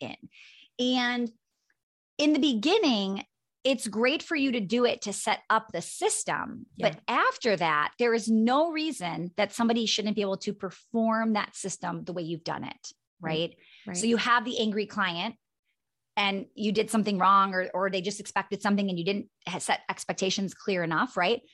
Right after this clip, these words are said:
Speaker 1: But now you know for next time, "Okay, let's change this. And here's what we're
Speaker 2: Yes.
Speaker 1: going to do when this happens. Here's how we're going to fix it.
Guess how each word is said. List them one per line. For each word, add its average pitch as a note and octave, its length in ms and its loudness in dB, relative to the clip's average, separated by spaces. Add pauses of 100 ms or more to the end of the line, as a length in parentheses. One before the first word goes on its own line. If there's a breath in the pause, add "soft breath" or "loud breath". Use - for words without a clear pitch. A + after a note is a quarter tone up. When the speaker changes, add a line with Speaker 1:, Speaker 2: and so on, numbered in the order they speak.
(100)
Speaker 1:
But C4+ 100 4
now C4 120 4
you B3 140 2
know A3+ 120 4
for G#3 120 -6
next G3+ 240 -2
time, F3+ 160 -4
"Okay, F#3+ 180 -4
let's F#3 240 -4
change G3 380 -2
this. - 260 -8
And F3+ 100 -4
here's A3+ 220 2
what G3+ 80 -6
we're G#3+ 80 -2
Speaker 2:
Yes. G3 40 -8
Speaker 1:
going G3 160 -2
to F3+ 60 -2
do F#3 240 -2
when F3+ 140 -6
this E3+ 140 -10
happens. - 500 -8 (260 loud breath)
Here's B3 220 0
how A#3 80 2
we're A3 100 2
going G3 140 2
to G3 60 -2
fix - 340 -6
it. - 100 -10